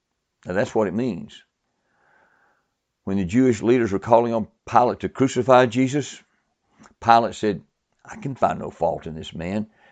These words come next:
And the Jews explained it to Pilate. They said, "Listen, Pilate, we have a law." According to that law, he ought to die. Why?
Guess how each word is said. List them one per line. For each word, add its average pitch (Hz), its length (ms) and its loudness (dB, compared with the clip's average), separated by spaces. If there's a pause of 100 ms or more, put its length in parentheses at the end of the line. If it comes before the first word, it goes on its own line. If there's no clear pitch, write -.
(120)
And 87 120 -6
the 90 80 -4
Jews 104 360 -2
explained 123 580 -2
it 76 80 -6
to 80 60 -14
Pilate. 82 320 -2
They 85 80 -6
said, 90 160 -4
"Listen, 107 480 0
Pilate, 80 340 0
we 113 200 -2
have 98 180 0
a - 20 -2
law." 85 600 2 (920)
According 117 300 4
to 107 80 2
that 117 180 6
law, 117 280 6
he 123 200 2
ought 117 180 6
to 92 80 -4
die. 98 640 4 (160)
Why? 107 460 0